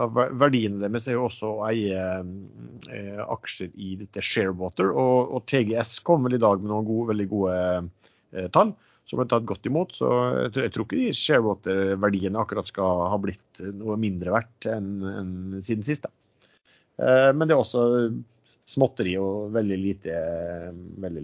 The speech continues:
lite likvid. Noe mer vi skal tillegge, eller skal vi ta,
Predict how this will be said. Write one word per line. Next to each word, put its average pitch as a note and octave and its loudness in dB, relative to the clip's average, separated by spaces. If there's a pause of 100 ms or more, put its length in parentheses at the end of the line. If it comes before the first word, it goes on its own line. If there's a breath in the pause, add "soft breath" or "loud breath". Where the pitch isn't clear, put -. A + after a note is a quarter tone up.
lite - -12 (360)
likvid. - -20 (1120)
Noe F#3+ 2
mer E3 8
vi E3 8 (100)
skal D#3 -2
tillegge, C#3+ 6
eller F3+ 4
skal D3+ 6
vi D#3 4
ta, D3+ 2